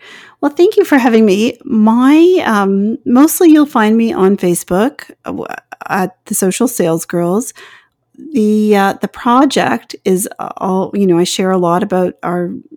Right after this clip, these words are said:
our roadmap project in our Facebook group, the Roadmap to fifty K on Shopify. And so that's probably the best place for people to connect with me, just to ask to join that group,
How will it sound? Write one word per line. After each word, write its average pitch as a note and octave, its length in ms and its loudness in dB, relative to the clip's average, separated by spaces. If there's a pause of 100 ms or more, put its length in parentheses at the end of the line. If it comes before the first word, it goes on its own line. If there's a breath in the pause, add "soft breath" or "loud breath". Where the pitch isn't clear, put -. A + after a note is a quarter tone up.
(100)
our F#3+ 100 -8
roadmap F3+ 480 -2
project E3+ 560 -6
in F#3+ 160 -2
our E3+ 180 -4
Facebook E3+ 400 -6
group, - 340 -10
the F3 100 -8
Roadmap F3 460 -2
to - 120 -14
fifty D#3+ 300 -10
K C#3+ 360 -8
on D3+ 200 -6
Shopify. - 640 -10 (520 loud breath)
And A3 80 -4
so C4+ 80 0
that's D4+ 260 0
probably B3+ 680 0
the G3+ 100 -4
best E3 300 -4
place - 500 -8
for - 180 -10
people F3 360 -8
to - 180 -10
connect F#3 380 -6
with E3+ 160 -8
me, D3 120 -2
just - 200 -8
to - 120 -8
ask F3+ 340 -6
to - 140 -20
join G#3+ 260 0
that G3+ 200 -4
group, F3+ 400 -2